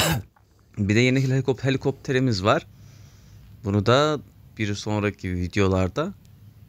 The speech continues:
size göstereceğim. Bu gemiyi de size tanıtacağız arkadaşlar. Evet,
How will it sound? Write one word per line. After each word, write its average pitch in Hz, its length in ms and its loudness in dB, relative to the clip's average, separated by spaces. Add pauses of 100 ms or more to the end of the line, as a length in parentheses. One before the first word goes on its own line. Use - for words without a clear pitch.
(140)
size - 360 -6
göstereceğim. 98 640 0 (200)
Bu - 40 -6
gemiyi 98 340 2
de 117 100 4
size - 220 2
tanıtacağız 95 560 0
arkadaşlar. 87 680 -6 (1400)
Evet, 120 260 4